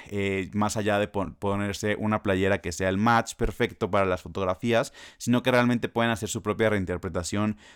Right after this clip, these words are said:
de la pareja ideal de un cuento de hadas de Disney con su pareja, lo cual está increíble porque, pues, eh, definitivamente habrá muchas fotos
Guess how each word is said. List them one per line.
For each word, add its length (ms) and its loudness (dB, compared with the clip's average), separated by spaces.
de 200 4
la 120 4
pareja 320 2
ideal 460 2
de 180 0
un 160 0
cuento 400 2
de 80 4
hadas 220 4
de 100 -6
Disney 540 -4
con 220 2
su 160 -4
pareja, 360 2
lo 120 0
cual 160 2
está 200 -4
increíble 520 0
porque, 240 -6
pues, 160 -6
eh, 120 -6
definitivamente 920 0
habrá 260 2
muchas 500 0
fotos 440 0